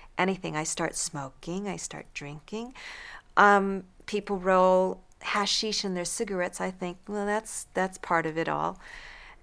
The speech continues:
And I end up getting arrested. Well, this was a moment in my life, um,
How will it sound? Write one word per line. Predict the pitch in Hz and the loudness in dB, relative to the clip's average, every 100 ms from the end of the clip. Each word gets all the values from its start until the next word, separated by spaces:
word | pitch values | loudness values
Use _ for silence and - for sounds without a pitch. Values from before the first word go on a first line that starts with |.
| - | -8
And | 240 277 | -2 0
I | 269 | 0
end | 254 | -2
up | 240 | -2
getting | 202 185 185 | -2 -2 -2
arrested. | 196 208 - - - - - - - _ _ _ - - - - | -4 -6 -8 -12 -14 -18 -20 -20 -20 _ _ _ -20 -20 -18 -6
Well, | 190 196 | -2 0
this | 226 226 | 0 -2
was | 202 | -2
a | 202 | -2
moment | 180 175 170 | 0 0 0
in | 165 160 | -2 -4
my | 156 | -4
life, | 156 160 160 160 - | -4 -4 -4 -6 -8
um, | 165 160 160 | -6 -6 -6